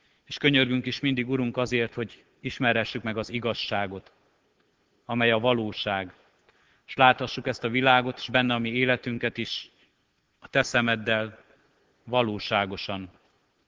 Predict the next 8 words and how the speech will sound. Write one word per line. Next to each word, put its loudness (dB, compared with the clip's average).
a -8
láthatót 2
és -10
a -2
láthatatlant -2
egyaránt -2
felismerve -8
abban. -12